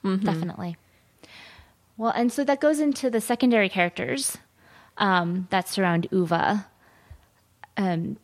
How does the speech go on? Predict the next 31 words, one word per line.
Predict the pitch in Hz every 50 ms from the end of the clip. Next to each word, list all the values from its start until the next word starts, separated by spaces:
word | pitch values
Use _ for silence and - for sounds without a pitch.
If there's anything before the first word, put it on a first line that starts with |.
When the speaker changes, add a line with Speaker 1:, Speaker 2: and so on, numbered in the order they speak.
| - -
Speaker 2:
do | 220 226
you | 226 214
think | - 226 214 214 196 - _ _
they, | - 202 180 175 - -
like, | 202 180 -
how | - - 220 226
do | 240 277
you | 254 226
think | - - 185 175 175 -
they | 180 180
helped | 170 170 175 180 - - -
him | - 180 165 165 165 170 175 165 - _ _ _ _ _ - -
kind | - - 190 180 180 175
of | 175 175 175 170 170 170 170 - - - - _ _ _
find | - - - - 190 190 185 185 180 160
his | 180 165 - -
purpose, | - - 185 175 - 151 135 - - - - - - - _ - - _ _ _ _ _ -
you | 190
know, | 175 165 160
in | - - 180 175
this | 170 165 - -
new | 180 170 165
role? | 165 165 165 - 82 101 131 233 233 214 - _ _ _ _ _ _ _ - _ _ -
I |
mean, | 180 175
'cause | - 202 190
there | 233 262 262
was | 208 208
all | 208 226 233 214
sorts | - - 220 220 214 214 - 190
of | 170 160 143 151 - - -